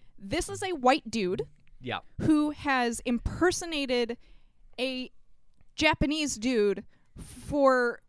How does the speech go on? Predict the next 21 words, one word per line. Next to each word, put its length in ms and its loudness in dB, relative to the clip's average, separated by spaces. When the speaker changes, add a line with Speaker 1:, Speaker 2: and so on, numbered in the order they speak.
Speaker 1:
uh, 40 -20
I'm 120 4
gonna 140 -2
speculate 480 -4
here, 260 -4
for 140 2
profit. 560 2
Speaker 2:
Mm-hmm. 280 -6
Speaker 1:
And, 380 2
um, 540 2
so 520 0
I'm 220 -2
going 240 -6
to 120 -8
quote 500 0
a 80 6
writer 480 0
who 160 -2
is 200 0
himself 360 0
Asian. 460 -2